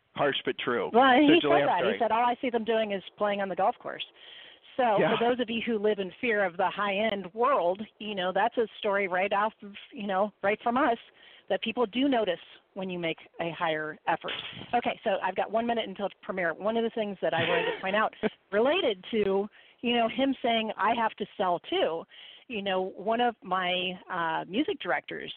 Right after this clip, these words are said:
Speaker 2: was on us, uh, in an orchestra rehearsal saying, "You guys have to sell the music to the audience.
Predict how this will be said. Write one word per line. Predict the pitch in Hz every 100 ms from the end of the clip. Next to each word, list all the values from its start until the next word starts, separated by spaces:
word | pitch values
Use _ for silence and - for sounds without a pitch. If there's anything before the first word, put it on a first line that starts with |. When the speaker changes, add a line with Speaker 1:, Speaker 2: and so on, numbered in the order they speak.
| - -
Speaker 2:
was | 180 - 220 - -
on | 202 190
us, | 185 196 - 180
uh, | 165 175
in | 180 170
an | 160 -
orchestra | 170 180 - 165
rehearsal | 160 180 - 220 -
saying, | 202 190 180 - - - -
"You | 185 247
guys | 277 262
have | 247 233 -
to | 196 - - -
sell | 262 247 220
the | 202
music | 196 226 220 160 -
to | -
the | 180 -
audience. | 190 196 151